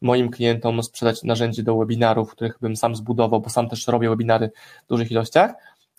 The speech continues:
ale to nie jest mój core business, więc znowu skupienie na core businessie. Moim core businessem jest edukacja online w postaci książek i kursów,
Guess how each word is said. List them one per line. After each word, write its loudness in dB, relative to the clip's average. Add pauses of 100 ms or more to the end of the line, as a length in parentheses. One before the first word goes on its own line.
ale 2
to -2
nie 2
jest -2
mój 0
core -2
business, 0
więc -6
znowu 0
skupienie -4
na 0 (300)
core 2
businessie. -2
Moim 0
core -4
businessem -4
jest -6 (300)
edukacja 2
online 2
w -14
postaci -8
książek -4
i -16
kursów, -2